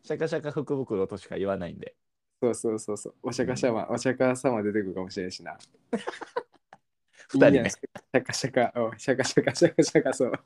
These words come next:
Speaker 1: シャカ二人入ってるかもしれん。
Speaker 2: あ、あ、シャカでーすも出てくるかもしれんで。
Speaker 1: <laughs> あの、もう顔と名前すら思い出せんぐらいの
Speaker 2: めっちゃおもろいやつ。
Speaker 1: 鬼一発屋芸人ね。
Speaker 2: シャカ、
Speaker 1: 芸人なんかは知らんけど。
Speaker 2: だからホストなの分からんけどな、も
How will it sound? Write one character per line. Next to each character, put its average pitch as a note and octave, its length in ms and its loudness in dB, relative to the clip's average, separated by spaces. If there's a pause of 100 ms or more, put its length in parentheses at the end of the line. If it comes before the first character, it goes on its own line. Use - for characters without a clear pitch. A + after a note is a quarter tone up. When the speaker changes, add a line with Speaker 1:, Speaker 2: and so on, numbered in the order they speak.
(840)
Speaker 1:
シ D4+ 120 -2
ャ C4+ 40 2
カ C3 100 2
二 C3 120 4 (120)
人 A#2+ 220 2 (400)
入 G#2+ 120 4
っ F#2 40 -2
て A#2 100 4
る - 80 8
か G#2+ 100 6
も G#2+ 60 2
し C#3 140 -6
れ F#3+ 80 -4
ん。 - 120 -14 (540)
Speaker 2:
あ、 C3 120 8
あ、 B2+ 40 6
シ D3+ 140 2
ャ E3 80 6
カ A3+ 180 8
で G#3+ 300 8
ー D3 40 10
す - 140 -4
も A#2 80 2
出 A#2+ 100 4
て - 80 8
く A2+ 60 4
る G#2+ 80 0
か G2+ 60 -2
も G#2 80 -4
し A2+ 80 -4
れ G2 100 -2
ん F2+ 40 -6
で。 F#2+ 120 -4 (320)
Speaker 1:
<laughs> - 0 - (340)
あ C#3 60 6
の、 C#3 260 6 (680)
も B2+ 220 2
う - 20 -14
顔 - 240 6
と D3 180 4
名 C#3+ 100 2
前 D3 200 0
す C#3+ 100 -4
ら E2+ 240 0 (220)
思 C#3 200 4
い C3 60 4
出 C3 80 6
せ B2 160 -4
ん A2+ 80 -8
ぐ B2 80 2
ら A#2 120 6
い A2+ 80 0
の F#3+ 100 -2
Speaker 2:
め G3 40 4
っ F#3 40 2 (520)
ち C3 120 4
ゃ - 20 6
お B2 60 2
も A#2 80 2
ろ A#2+ 60 2
い - 20 0
や B2+ 60 -2
つ。 - 20 -8
Speaker 1:
鬼 A#2+ 140 -8
一 - 120 -16
発 - 220 -10
屋 A2+ 80 0
芸 G#2 220 0
人 D#2 140 -10
ね。 F#2 200 -16 (100)
Speaker 2:
シ - 220 -6
ャ B2+ 280 4
カ、 C#3+ 140 -2
Speaker 1:
芸 C3 300 4
人 D3+ 160 0
な G3 60 2
ん - 40 -4
か - 80 -2
は F2+ 80 0
知 - 80 -4
ら F2 80 -2
ん F2 60 -12
け - 100 -10
ど。 - 80 -14
Speaker 2:
だ - 380 -2
か C#3 60 6
ら C3 40 4
ホ B3+ 140 6
ス C4 80 -8
ト B2+ 100 4
な G#2+ 60 4
の A2+ 80 4
分 D#3 80 4
か E3+ 80 6
ら F3 80 12
ん E3 40 4
け - 60 -18
ど - 80 -16
な、 E2 80 -12
も - 180 -12